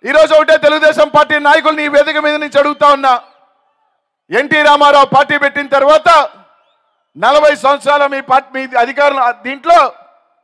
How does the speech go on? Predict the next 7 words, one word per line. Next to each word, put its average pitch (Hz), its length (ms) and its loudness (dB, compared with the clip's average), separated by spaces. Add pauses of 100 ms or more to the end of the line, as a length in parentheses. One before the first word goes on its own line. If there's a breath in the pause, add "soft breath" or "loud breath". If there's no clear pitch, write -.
(120)
దాదాపు 233 420 0 (960)
పంతొమ్మిదో, 240 560 -4
ఇరవై 220 260 -6
సంవత్సరాలు 214 500 -8
మీరు 208 200 -10
అధికారంలో 196 560 -10
ఉన్నారు. 170 420 -20